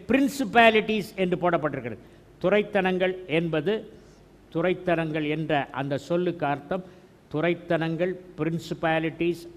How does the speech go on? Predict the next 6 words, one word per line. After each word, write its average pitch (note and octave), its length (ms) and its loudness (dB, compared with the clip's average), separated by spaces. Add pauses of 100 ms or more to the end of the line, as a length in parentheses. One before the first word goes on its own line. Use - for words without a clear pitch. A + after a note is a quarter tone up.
ஆர்காஸ் E3 760 2 (100)
என்று D3+ 280 -2
அழைக்கப்படுகிற D3+ 800 -2 (380)
பிசாசின் F3+ 840 2
கூட்டம். F#3+ 540 2 (640)
Arcas C#4+ 640 10